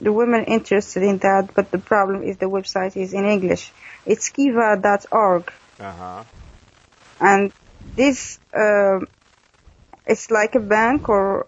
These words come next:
Speaker 1: association or a foundation that help people around the world, not only, uh, artisan wo-, uh, people, but, uh,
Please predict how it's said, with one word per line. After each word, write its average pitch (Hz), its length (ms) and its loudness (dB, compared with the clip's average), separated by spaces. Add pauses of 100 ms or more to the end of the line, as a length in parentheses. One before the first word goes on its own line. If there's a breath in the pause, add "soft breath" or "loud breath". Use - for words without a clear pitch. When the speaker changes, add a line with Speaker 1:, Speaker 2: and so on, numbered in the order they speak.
Speaker 1:
association 240 720 0
or 196 400 0
a - 180 0
foundation 240 760 2 (320 loud breath)
that 214 240 0
help 240 380 0 (460)
people - 220 -2
around 220 420 0
the 220 80 -2
world, 202 280 2 (120)
not 226 260 0
only, 220 440 2 (420 soft breath)
uh, 190 560 2 (100)
artisan 208 560 0
wo-, 196 140 2 (160)
uh, 196 80 0 (100)
people, 233 420 2
but, 185 380 0 (300)
uh, 190 140 2